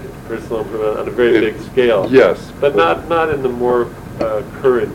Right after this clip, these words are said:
Speaker 1: historical context of a Musar sefer. This is a more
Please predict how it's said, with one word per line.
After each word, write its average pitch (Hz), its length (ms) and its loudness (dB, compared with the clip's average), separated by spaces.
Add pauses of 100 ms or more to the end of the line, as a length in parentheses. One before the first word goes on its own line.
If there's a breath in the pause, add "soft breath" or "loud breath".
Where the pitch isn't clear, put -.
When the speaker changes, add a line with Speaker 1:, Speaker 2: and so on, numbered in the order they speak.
Speaker 1:
historical 104 600 -6
context 98 520 -10
of - 120 -12
a 104 120 -8
Musar 104 320 -6 (120)
sefer. - 300 -8
This 131 200 0
is 123 120 -6
a 123 60 -4
more 113 360 -2